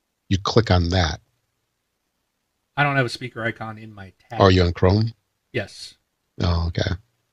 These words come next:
Speaker 2: So
Speaker 1: There's a way to do it in Chrome, too. Maybe we'll talk about it after.
Speaker 2: Mute the browser. That's what we need. Okay, we need to
Speaker 1: Mute.
Speaker 2: talk. I wanna mute my whole <laughs> browser.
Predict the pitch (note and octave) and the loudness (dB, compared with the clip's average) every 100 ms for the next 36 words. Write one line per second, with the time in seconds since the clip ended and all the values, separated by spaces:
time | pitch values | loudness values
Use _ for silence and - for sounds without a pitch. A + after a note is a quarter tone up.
0 | _ _ _ - F#3 G#3+ G3 D3 A2+ A2 | _ _ _ 2 6 8 8 8 6 6
1 | F#2 F2 - F#2 E2+ - F#2+ F2 - _ | 4 0 0 0 0 -2 -2 -4 -8 _
2 | _ _ _ _ _ - A2+ F#3 C#3 C3+ | _ _ _ _ _ 4 6 8 8 8
3 | G2+ F#2 - F2+ F2+ F#2 F#2 B2+ D3 G#3+ | 4 2 0 -2 -2 -4 -4 4 4 4
4 | C4 A#3+ A3 E3+ D3+ C#3 B2 A#2 G#3+ C4 | 4 4 8 10 12 10 6 -4 -2 2
5 | G#3+ D#3+ G3+ D#3 - D#3+ A2 G#2 G2 G2 | 6 6 6 0 0 0 6 8 8 8
6 | E3+ D3+ E3 C3+ - - - F3+ G3+ C3+ | 6 8 8 8 6 -6 4 6 8 6
7 | C#3 F3 E3+ C3+ C#3 C#3 C3 C3+ - F#3+ | 6 4 4 -2 0 2 4 4 4 2
8 | - - - - - | 2 2 0 -2 -6